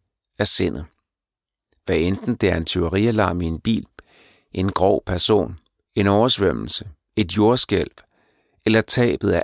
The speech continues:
alt, hvad du ejer, er modstandsmekanismen den samme. Jeg har praktiseret meditation,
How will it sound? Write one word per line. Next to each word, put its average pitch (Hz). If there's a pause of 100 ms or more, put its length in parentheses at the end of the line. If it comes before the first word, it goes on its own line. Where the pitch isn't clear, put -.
alt, 127
hvad 95
du 92
ejer, 90 (720)
er 110
modstandsmekanismen 95
den 92
samme. 76 (3250)
Jeg 104
har 104
praktiseret 110
meditation, 107